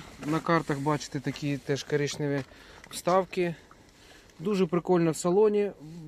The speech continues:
Я відчув, що шумка краща. Краща шумка, зрозуміла мова. Підігріви керма, підігріви сидінь, все є. Навіть на передньому сидінні, бачите, є і зафікси, в Китаї цього нема.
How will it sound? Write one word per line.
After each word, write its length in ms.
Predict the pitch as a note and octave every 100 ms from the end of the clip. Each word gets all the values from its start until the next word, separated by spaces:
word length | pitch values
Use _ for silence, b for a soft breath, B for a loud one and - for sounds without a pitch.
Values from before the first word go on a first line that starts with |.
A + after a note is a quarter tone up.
| C#3 C3+ D3+ E3
Я 500 | D#3 D#3 A3+ A3+ G#3+ F3 E3+ - - E3+ E3 D#3 D#3 E3
відчув, 440 | E3+ F3+ - A#3+ F#3
що 240 | - F#3
шумка 460 | - - A3 G3 F3
краща. 500 | F3 D#3+ C3 - A2+ A#2 B B B B -
Краща 360 | F3+ G3 - F3
шумка, 460 | - B3 G#3 G3+
зрозуміла 600 | D#3 F#3 F3 G#3 A#3 G3+
мова. 460 | G3 B3 A#3+ G#3+ F#3 B B B B B -
Підігріви 500 | - D#3+ F3+ F#3+ F#3
керма, 420 | F3 F3+ F3 F#3 E3+
підігріви 520 | E3 E3 D#3+ E3+ D#3+
сидінь, 420 | - D3+ D3+ D3+
все 240 | - D#3+
є. 340 | E3 G3+ A3 G#3 B B B B B B B B - -
Навіть 480 | D3+ E3+ F3 D3+ D3
на 140 | E3+
передньому 540 | D3 F#3 F#3+ D#3+ D#3+ D3+
сидінні, 360 | D3 C#3+ C#3
бачите, 420 | C3 C3+ - -
є 220 | B2 D#3 C#3+
і 60 |
зафікси, 500 | B2+ C3 F3+ F3+ -
в 40 | C#3+
Китаї 380 | D3+ D3 C3+
цього 280 | B2 A#2+ G#2+
нема. 380 | G#2+ A#2 E3